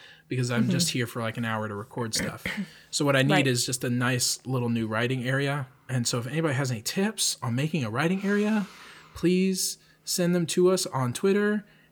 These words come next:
Speaker 1: And, um, and then also Tracy's gonna tell me her number one tip right now.
Speaker 2: I'm trying to think if I have anything, <laughs> and I don't think I do. Um, I
Speaker 1: You're like, "Go
Speaker 2: just
Speaker 1: outside in the snow."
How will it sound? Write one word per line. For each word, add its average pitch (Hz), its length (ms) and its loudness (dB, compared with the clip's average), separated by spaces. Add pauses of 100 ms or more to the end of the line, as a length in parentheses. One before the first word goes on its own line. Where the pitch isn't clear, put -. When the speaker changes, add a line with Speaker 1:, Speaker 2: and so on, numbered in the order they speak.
(140)
Speaker 1:
And, 139 520 -2
um, 135 560 0
and 139 160 -2
then 135 240 -2
also 135 220 0
Tracy's 147 380 -2
gonna 165 120 2
tell 160 160 -2
me 170 120 2
her 170 100 4
number 175 200 2
one 185 120 2
tip 220 220 -6
right 190 100 2
now. 240 180 0 (1500)
Speaker 2:
I'm 220 140 6
trying 226 280 6
to 214 60 6
think 233 260 4
if 196 120 2
I 190 80 6
have 202 280 4
anything, 175 440 4
<laughs> - 0 -
and 427 80 12
I - 260 8 (100)
don't 427 140 10
think - 240 4
I 269 80 12
do. 247 240 8 (380)
Um, 254 400 12 (500)
I 240 400 10
Speaker 1:
You're 160 100 6
like, 151 140 2
"Go 165 120 6
Speaker 2:
just 202 80 10 (160)
Speaker 1:
outside 180 260 6
in 175 80 2
the 165 80 0
snow." 120 460 -2